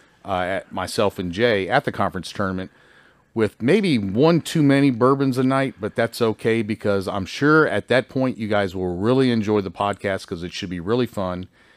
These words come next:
Uh, we should have a good time. You'll hear lots of laughs, lots of yucks.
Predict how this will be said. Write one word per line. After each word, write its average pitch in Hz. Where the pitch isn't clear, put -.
Uh, 90
we 95
should 95
have 101
a 92
good 120
time. 104
You'll 98
hear 95
lots 101
of 117
laughs, 107
lots 104
of 110
yucks. 101